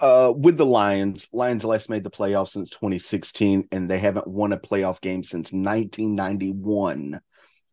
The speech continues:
That's one of the longest championship droughts in sports. So, uh, I do think that ends this season. I have the Detroit Lions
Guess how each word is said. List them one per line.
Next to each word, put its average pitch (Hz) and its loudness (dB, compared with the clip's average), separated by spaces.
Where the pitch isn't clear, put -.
That's 123 2
one 127 2
of 110 2
the 113 0
longest 110 0
championship 101 -6
droughts 101 0
in 98 -2
sports. - -8
So, 87 -2
uh, 110 4
I 104 2
do 104 -4
think 95 -4
that 95 -4
ends 101 -2
this 92 -6
season. 82 -10
I 98 -2
have 101 2
the 98 -6
Detroit 104 -2
Lions 95 -4